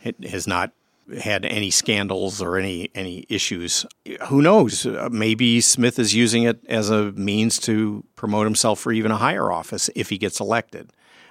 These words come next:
I think there's some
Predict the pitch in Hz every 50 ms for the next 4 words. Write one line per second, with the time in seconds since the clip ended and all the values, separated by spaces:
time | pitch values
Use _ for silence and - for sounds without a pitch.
0 | - - 101 95 - 104 90 95 - _ _ - 220 262 _ _ _ _ _ _
1 | - - - 113 101 95 87 - - - - - - _ _ _ _ - - -
2 | 107 95 87 92